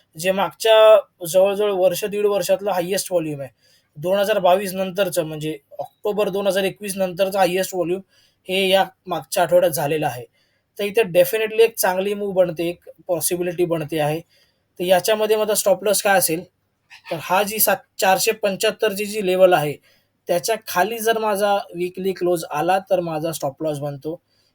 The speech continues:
याच्यामध्ये अपसाईड काय आहे पोझिशनल, तर माझ्या दृष्टीने याची जी सातशे पन्नासची लेवल आहे ही,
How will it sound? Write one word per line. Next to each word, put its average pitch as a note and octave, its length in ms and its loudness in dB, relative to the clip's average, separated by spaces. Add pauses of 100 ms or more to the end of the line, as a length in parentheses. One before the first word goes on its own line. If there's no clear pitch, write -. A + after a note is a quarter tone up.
(100)
याच्यामध्ये F#3+ 360 -4
अपसाईड G3+ 480 0
काय F#3 140 4
आहे F#3+ 100 6
पोझिशनल, F3+ 540 -2 (560)
तर F#3 320 4
माझ्या F3+ 340 2
दृष्टीने F#3+ 520 -2
याची F#3 220 0
जी F#3+ 140 -6
सातशे F3+ 380 -2
पन्नासची F#3+ 560 -2
लेवल F3+ 240 2
आहे D#3 240 -2 (520)
ही, F#3 320 -4